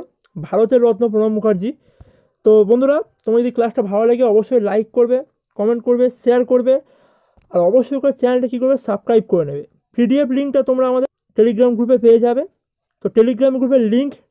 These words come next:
ডেসক্রিপশানে পেয়ে যাবে, সেখান থেকে Telegram group join হয়ে যাও, Search করবে TM study class এবং পিডিএফটি download করার পর তোমরা পিডিএফের মধ্যে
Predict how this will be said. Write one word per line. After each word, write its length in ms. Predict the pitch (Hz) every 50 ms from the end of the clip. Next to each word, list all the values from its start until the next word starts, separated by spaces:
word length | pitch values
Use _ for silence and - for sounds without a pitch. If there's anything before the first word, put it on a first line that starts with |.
| - 151
ডেসক্রিপশানে 500 | 185 214 - - - 247 - 269 254 254 247 254
পেয়ে 160 | 240 240 247
যাবে, 140 | 254 254 269 254 -
সেখান 180 | 220 220 233 214
থেকে 120 | 254 247 247 240
Telegram 340 | 220 214 233 214 214 247 240 240 208
group 180 | - 247 240 220 _ _ _ _ _ _ _ _ _ -
join 260 | 139 208 226 247 247 262
হয়ে 140 | 262 254 214
যাও, 140 | 269 269 277 285 - _ _ _ _ _ _ _ _ _ _ _ _ _ _ _ - -
Search 180 | 214 214 214 - -
করবে 180 | 254 254 220 - -
TM 200 | - 226 240 254 247 233
study 200 | - 247 254 233
class 220 | 254 254 262 277 269 - _ _ _ _ _ _ _ _ -
এবং 200 | 226 247 254 269 302 311 _ _ _ _ _ _ _ _
পিডিএফটি 340 | - 233 220 254 262 262 269 220
download 260 | 240 233 240 254 233 - -
করার 180 | 254 254 240 -
পর 140 | 233 196 202 214 -
তোমরা 160 | 262 240 247 233 240
পিডিএফের 400 | - 233 208 240 254 247 254 254 247 247
মধ্যে 220 | 247 208 190